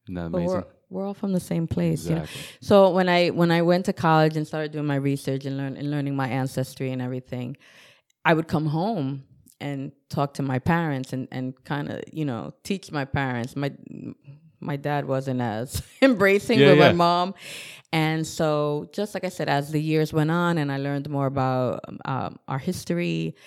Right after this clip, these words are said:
Speaker 2: and then just, you know, seeing my family, what they went through, and then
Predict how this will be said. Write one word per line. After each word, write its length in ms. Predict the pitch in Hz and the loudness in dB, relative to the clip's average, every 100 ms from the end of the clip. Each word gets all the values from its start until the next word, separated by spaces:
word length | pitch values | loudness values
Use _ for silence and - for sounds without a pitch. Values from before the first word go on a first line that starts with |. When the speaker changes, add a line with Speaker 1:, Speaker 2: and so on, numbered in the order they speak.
| - - - | -20 -18 -8
Speaker 2:
and 280 | 139 143 | -6 -6
then 560 | 135 139 139 135 131 - | -6 -4 -4 -6 -8 -10
just, 400 | - 139 127 - - | -8 -8 -8 -18 -10
you 100 | 151 | -6
know, 160 | 131 131 | -6 -6
seeing 260 | - 151 | -6 -6
my 120 | 131 | -6
family, 480 | 127 156 156 156 156 | -8 -6 -4 -2 -2
what 160 | 135 131 | -2 -2
they 160 | 165 170 | -2 -2
went 260 | 165 160 | -2 -6
through, 300 | - 160 156 | -4 -2 -2
and 220 | - 131 135 | -2 -4 -4
then 340 | 131 131 123 | -6 -8 -12